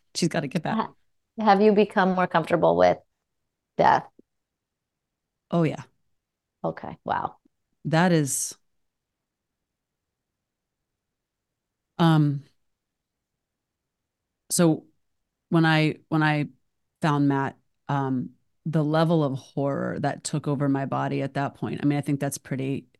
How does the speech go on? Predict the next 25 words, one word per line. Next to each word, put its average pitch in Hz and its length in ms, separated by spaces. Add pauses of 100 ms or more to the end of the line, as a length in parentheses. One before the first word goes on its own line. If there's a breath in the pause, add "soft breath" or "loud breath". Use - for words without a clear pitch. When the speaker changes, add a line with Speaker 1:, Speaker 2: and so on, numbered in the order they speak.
(440)
Speaker 1:
it's - 240
to - 100
be 151 100
expected, - 680
but 139 240 (920)
immediately 160 920
I 156 80
started 143 380
conversing 139 600
with - 140
him. - 260 (1600)
And 156 80
I 156 40
was 156 100
like, 151 140
"Oh, 165 140
if - 300
this 165 180
is 170 120
what's 170 200
happening, 143 500
then 143 180
I'm 147 160
gonna 147 220
need, 143 380